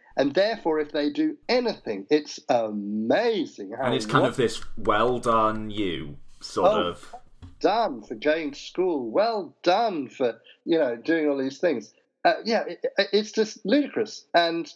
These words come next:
Speaker 1: the issue is that we think that disabled people can't do anything. And that's why we feel they deserve praise for tiny things. But it's all back, let's go back to the fact that if you became disabled,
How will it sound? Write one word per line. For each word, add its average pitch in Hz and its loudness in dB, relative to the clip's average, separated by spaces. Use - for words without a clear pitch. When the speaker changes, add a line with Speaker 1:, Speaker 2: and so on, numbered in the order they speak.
Speaker 1:
the 160 2
issue 165 2
is 143 -2
that 147 0
we 147 2
think 175 0
that 165 0
disabled 135 0
people 123 -2
can't 120 0
do 110 -4
anything. 151 -2
And 110 -2
that's 180 0
why 127 0
we 170 -2
feel 147 -2
they 160 0
deserve 147 -2
praise 147 0
for - 0
tiny 254 2
things. 90 -10
But 170 4
it's 165 -6
all 214 2
back, 170 -4
let's 190 -2
go 196 2
back 185 0
to 160 -6
the 147 -12
fact - -4
that 127 -2
if 147 -6
you 185 -2
became 175 -2
disabled, 117 -2